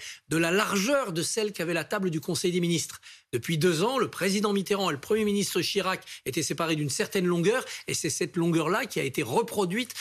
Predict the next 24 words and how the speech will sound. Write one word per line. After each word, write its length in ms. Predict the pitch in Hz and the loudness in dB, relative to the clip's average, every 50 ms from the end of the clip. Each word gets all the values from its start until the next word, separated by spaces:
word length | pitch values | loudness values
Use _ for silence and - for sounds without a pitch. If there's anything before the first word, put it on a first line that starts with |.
| - - - | -10 -6 -2
dans 100 | 165 170 | 0 2
le 100 | 165 160 | 2 2
studio 420 | - - - 170 151 151 214 233 | 0 -2 -2 -2 0 0 0 0
pour 240 | 196 - 185 160 160 | 0 0 0 2 2
l'affrontement. 540 | 156 156 147 - - 180 160 - - 139 107 - - - - - - | 2 2 0 -2 -2 -2 -2 -2 -2 -2 -4 -4 -8 -16 -14 -6 0
D'ailleurs, 280 | 131 151 214 247 214 202 | 2 4 4 4 4 2
une 120 | 180 160 | 0 0
des 80 | 160 160 | 0 0
données 280 | 143 170 170 165 160 | 0 0 2 2 0
importantes 440 | 151 127 - 160 - - 220 214 196 | 0 0 -2 -4 -4 -2 -2 -2 -2
de 80 | 151 135 | -2 0
demain, 240 | 143 156 202 262 | 0 0 0 0
c'est 140 | 247 - 175 | -2 -2 -4
que 60 | - | -4
ça, 120 | - - 156 | -4 -4 -4
d'après-demain, 720 | 139 139 151 131 127 135 127 127 - 160 147 180 240 226 | -4 -4 -4 -4 -4 -4 -4 -4 -4 -2 -2 -2 -2 -2
c'est 100 | - 185 | -2 -4
que 60 | - | -4
ça 80 | - 151 | -4 -4
ne 60 | 131 | -4
sera 120 | - 147 | -4 -2
pas 80 | - 196 | 0 0
une 140 | 185 180 170 | 0 0 0
table, 340 | - 208 160 131 113 - | -2 -2 -2 -2 -4 -6